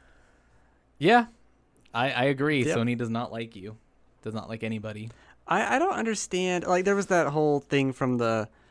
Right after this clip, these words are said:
Speaker 2: the Apple Epic court case where there was emails from, from Sony to Epic being like, "How does this benefit us?"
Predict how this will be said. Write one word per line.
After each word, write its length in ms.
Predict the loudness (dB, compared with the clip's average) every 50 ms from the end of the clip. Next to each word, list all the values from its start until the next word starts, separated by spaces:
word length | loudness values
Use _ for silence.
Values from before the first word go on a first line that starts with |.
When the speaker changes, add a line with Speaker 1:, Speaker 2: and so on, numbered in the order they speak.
| _ _ _ _ _ -6
Speaker 2:
the 120 | -2 0
Apple 320 | 2 0 0 0 0 0 2
Epic 640 | 0 0 2 0 -2 -2 -2 -10 -20 -20 -20 -20 _ _ _ _ _ _ _ _ -20 -14
court 320 | -6 -2 -2 -2 -2 -6
case 540 | -6 -4 -2 -2 -2 -2 -4 -8 -10 -14 -16 _ _ _ _ _ _ _ _ _ _ -6
where 180 | 0 2 2 4
there 80 | 4
was 160 | 4 2 2
emails 560 | 0 0 2 4 6 6 6 6 4 2 0 -4
from, 560 | -10 -2 2 4 4 4 4 4 2 0 -2 -6 _ _ -20 -20 _
from 260 | -4 -2 0 0 0
Sony 580 | -2 -2 2 4 4 6 6 6 4 4 2 0
to 240 | -4 -4 -6 -4 -2 2
Epic 540 | 2 2 4 2 0 -2 -2 -2 -6 -10 _ _ _ _ _ _ _ _ _ _ _ _ _ _ 0
being 240 | 2 2 2 4 2
like, 160 | 2 0 0
"How 280 | -4 -4 2 4 6
does 200 | 6 6 4 2
this 160 | 0 -2 -2 0
benefit 440 | 0 2 2 2 0 -2 -2 -2 0
us?" 440 | 0 0 -2 -2 -10 -12 -12 -14